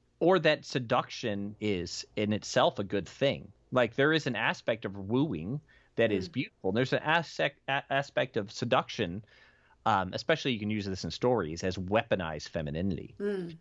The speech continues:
Speaker 1: You know,
Speaker 2: mm-hmm.
Speaker 1: Um, okay, so I'll tell you a really grown-up story, um, because I was in Las Vegas, and this was a version of this. So, like, people don't realize there, there is,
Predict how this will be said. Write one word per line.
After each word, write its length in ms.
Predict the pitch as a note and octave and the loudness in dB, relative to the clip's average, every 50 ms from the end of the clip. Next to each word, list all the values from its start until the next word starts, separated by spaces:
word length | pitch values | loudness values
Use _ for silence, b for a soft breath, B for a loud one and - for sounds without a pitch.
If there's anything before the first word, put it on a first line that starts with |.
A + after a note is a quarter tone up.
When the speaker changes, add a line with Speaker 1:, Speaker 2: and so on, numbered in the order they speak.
| _ _ | _ _
Speaker 1:
You 140 | G3+ F3+ C3+ | -8 -2 0
know, 180 | A2 F#2+ F2+ F2 | 2 2 2 0
Speaker 2:
mm-hmm. 80 | - _ _ _ _ - | -2 _ _ _ _ 0
Speaker 1:
Um, 380 | G#2 F#2+ F2 E2+ E2+ E2+ F2+ - _ _ _ - - _ | 2 2 2 2 0 -4 -8 -10 _ _ _ -20 -4 _
okay, 260 | A#2 A#2 - - G#2+ G#2 | -4 -2 0 0 -2 0
so 120 | - B2 | 0 0
I'll 80 | A#2 C#3+ | 0 2
tell 160 | - G3 G3 | 2 2 2
you 120 | G3 D3 A2 | 4 4 2
a 40 | |
really 380 | G#2 G#2+ A#2+ B2 A#2+ A#2 A2 G#2 | 2 2 2 2 2 2 0 -2
grown-up 420 | G2 - A2+ A2 A2 G#2 G2+ G2+ | 0 0 2 2 4 4 2 0
story, 420 | - - - D#2+ D2+ D#2 D2+ D#2 - B B B B B B _ | -2 -2 -2 -2 -2 -2 -4 -6 -8 B B B B B B _
um, 420 | G2+ G2 F#2+ F2+ E2+ E2 E2 E2+ - _ _ _ _ _ _ _ _ - | 4 4 6 4 2 0 -4 -8 -10 _ _ _ _ _ _ _ _ -6
because 360 | B2 - C#3+ B2+ A#2+ A2 - - | -2 2 2 2 2 2 0 0
I 140 | A#2 B2 C3+ | 2 2 2
was 280 | B2+ B2+ A#2+ G#2+ - | 2 0 -4 -4 -6
in 540 | - - A#2+ A2 A2 G#2+ G2+ G2+ G2+ G2 G#2+ - | -8 -4 -2 -2 -2 -2 -2 -2 -4 -4 -4 -2
Las 240 | A2 G#2 G#2 - - | 0 0 0 0 0
Vegas, 460 | B2 A#2+ G#2+ C#2+ D2+ E2 - - - | 0 0 0 -2 -6 -12 -14 -12 -8
and 240 | - A2 A2 G2+ G#2+ - | -4 -2 -2 -2 -2 -2
this 120 | C3 - | -2 0
was 140 | D#3 C3+ A#2 | 0 0 2
a 60 | G#2+ | 4
version 320 | G2 A#2+ D3 D#3 B2+ A#2 | 4 6 4 4 4 0
of 100 | F2+ E2+ | -2 -2
this. 140 | E2 F2+ - | -2 -4 -2
So, 80 | - A#2+ | 0 0
like, 100 | A2 G2+ A2+ | 0 2 2
people 200 | A2 C3 D3 D#3+ | 0 2 2 2
don't 180 | D#3 D#3 C3+ A2+ | 2 2 2 4
realize 480 | A#2+ C3+ C#3+ C3+ A#2+ G#2+ G#2 G#2 G2 - | 4 4 4 6 6 4 4 2 2 0
there, 120 | A2 A2 | 0 -2
there 260 | A2+ - A#2 A#2 A2 | 2 4 4 4 4
is, 520 | G2+ A#2+ B2+ C3+ C#3+ C#3+ C#3+ - - - | 4 4 4 4 4 4 0 -6 -10 -12